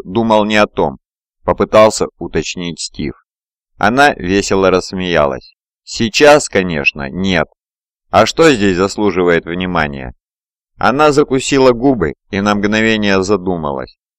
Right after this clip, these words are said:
«Мне, например, очень нравится зимний пейзаж в углу неизвестного автора. Это семнадцатый век, вот там».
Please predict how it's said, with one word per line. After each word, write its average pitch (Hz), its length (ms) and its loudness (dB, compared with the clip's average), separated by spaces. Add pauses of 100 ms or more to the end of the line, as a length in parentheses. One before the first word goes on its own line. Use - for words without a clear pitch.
(320)
«Мне, 135 280 -2
например, 101 640 0
очень 120 360 0
нравится 117 600 4
зимний 98 400 -4
пейзаж 90 600 0 (180)
в 87 120 -8
углу 117 400 0 (200)
неизвестного 104 840 0
автора. 78 500 0 (480)
Это 143 280 4
семнадцатый 135 680 0
век, 85 240 2 (280)
вот 110 280 2 (100)
там». 76 300 2